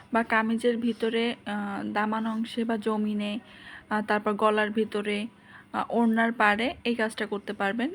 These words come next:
এটা বর্ডার লাইন হিসেবে ব্যবহার করা যাবে। আর যদি আপনারা ছড়িয়ে ছিটিয়ে কাজটা করতে চান, সেক্ষেত্রে শুধুমাত্র ফুলটা ব্যবহার করে কাজটা করতে পারবেন।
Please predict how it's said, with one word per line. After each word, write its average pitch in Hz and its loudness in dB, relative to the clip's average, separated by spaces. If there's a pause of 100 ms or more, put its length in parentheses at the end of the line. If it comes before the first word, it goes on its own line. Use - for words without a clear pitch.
এটা 214 -2
বর্ডার 208 2
লাইন 233 2
হিসেবে 240 2
ব্যবহার 214 2
করা 185 0
যাবে। - -8 (500)
আর 220 2
যদি 240 0
আপনারা 254 0 (120)
ছড়িয়ে 240 0
ছিটিয়ে 247 0
কাজটা 233 0
করতে 226 -2
চান, 247 -2
সেক্ষেত্রে 247 -4
শুধুমাত্র 226 -4
ফুলটা 226 -4
ব্যবহার 220 -2
করে 233 0
কাজটা 262 -2
করতে 202 -4
পারবেন। 190 -4